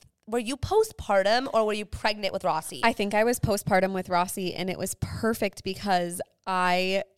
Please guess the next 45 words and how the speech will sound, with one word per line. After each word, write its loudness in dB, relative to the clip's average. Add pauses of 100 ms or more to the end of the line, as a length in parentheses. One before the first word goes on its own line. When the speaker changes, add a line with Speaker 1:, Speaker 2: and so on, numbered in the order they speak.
Speaker 2:
obviously, -4
like, -6
didn't -6
wanna -6
be -6
up -4
in -4
the -4
kitchen -6
cooking -6
and -6
stuff, -6
and -4 (840)
Justin 2
really 2
loved 0
them -4
because -6
he -14
could -4
take -6
them -4
to 0
school -8
with -8
him. 2
Speaker 1:
Because 2
you -6
didn't, -6 (100)
they 0
were, 0
like, 0 (600)
ready 2
to -2
go. 4 (400)
Speaker 2:
Yeah, 4
they're 6
literally 0 (340)
ready 4
to -6
eat -2
meal 0
kits, -4
and -2 (380)
they're 4